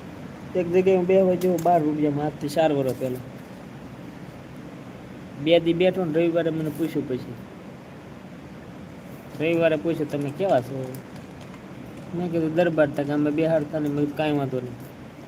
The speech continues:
મને પગાર આપ્યો તરત. મેં કીધું, "પગાર હું પગારે લઈ જાય, અત્યારે નથી જોતો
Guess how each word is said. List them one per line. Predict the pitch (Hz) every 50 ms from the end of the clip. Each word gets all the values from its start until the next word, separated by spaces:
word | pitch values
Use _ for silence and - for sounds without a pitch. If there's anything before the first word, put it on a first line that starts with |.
| - -
મને | 160 165 160 151 -
પગાર | - 180 165 170 170 151
આપ્યો | 151 143 143 - 123 120 123
તરત. | 139 135 123 120 - - - - - - - - - -
મેં | 156 160
કીધું, | 170 147 143 139
"પગાર | - 160 156 165 160
હું | 156 151 139 147
પગારે | 151 143 147 143 135
લઈ | 127 127 131 127
જાય, | 123 123 123
અત્યારે | 123 127 139 135 135
નથી | 139 127
જોતો | 120 127 123 120 120 120